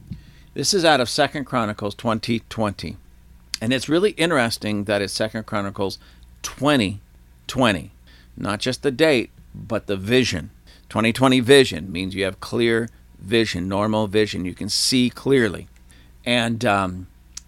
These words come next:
so Second Chronicles twenty twenty, but it's also twenty twenty was the time frame, you know, that all this nonsense was happening. So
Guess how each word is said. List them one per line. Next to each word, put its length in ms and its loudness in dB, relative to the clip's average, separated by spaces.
so 200 -2
Second 360 0
Chronicles 520 -2
twenty 320 -2
twenty, 320 -4
but 120 -4
it's 120 -2
also 500 4
twenty 260 0
twenty 520 0
was 220 -4
the 120 -6
time 680 0
frame, 600 -2
you 240 -4
know, 120 -2
that 140 -2
all 140 2
this 160 -4
nonsense 440 -4
was 140 -4
happening. 500 -6
So 260 2